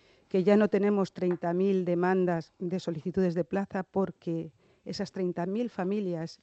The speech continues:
y algunas más ya no pueden, eh, hacer frente a ese, ese brutal aumento de las tasas.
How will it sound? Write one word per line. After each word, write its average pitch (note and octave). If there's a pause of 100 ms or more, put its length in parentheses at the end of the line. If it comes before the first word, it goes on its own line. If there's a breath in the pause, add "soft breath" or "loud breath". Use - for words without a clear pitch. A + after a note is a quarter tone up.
y F#3
algunas F3
más F#3+
ya G3
no G3+
pueden, F#3 (400)
eh, F3
hacer E3+
frente G3 (400 soft breath)
a E3
ese, F#3
ese F#3
brutal F#3+
aumento F3+
de E3+
las D#3+
tasas. -